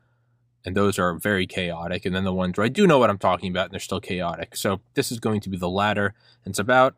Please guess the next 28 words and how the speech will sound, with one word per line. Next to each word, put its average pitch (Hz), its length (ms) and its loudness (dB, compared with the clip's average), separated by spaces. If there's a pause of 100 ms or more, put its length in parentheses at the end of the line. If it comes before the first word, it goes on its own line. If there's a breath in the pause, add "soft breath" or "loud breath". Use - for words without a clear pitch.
hypersonic 113 760 0 (120)
planes. 90 720 -6 (1600 soft breath)
And 98 540 0 (520)
so 113 240 -4
hypersonics 127 720 0
is, 98 300 -4
uh, 92 240 0
Mach 101 320 -2
five 110 240 0
and 123 80 -2
above, 92 480 -8 (680)
and 92 360 0
it's, - 280 -4
um, 87 640 -2 (640)
you 98 100 -2
know, 90 160 0
we 92 220 -2
have 98 220 -2
always 101 340 0
had 95 340 0
hy-, 101 380 -4
we've 101 180 -2
had 110 240 0
hypersonic 101 600 -2
missiles 90 340 -6
since 87 220 -6
the - 100 -8
fifties. - 640 -12